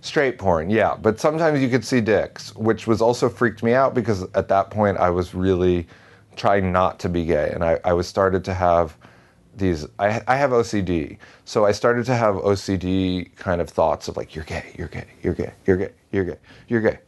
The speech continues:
you're gay." And they would just come in to my head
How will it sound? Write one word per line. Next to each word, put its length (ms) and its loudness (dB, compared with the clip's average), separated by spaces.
you're 120 -2
gay." 200 0
And 120 0
they 60 4
would 120 2
just 180 0
come 260 0
in 380 2
to 100 -8
my 160 4
head 580 2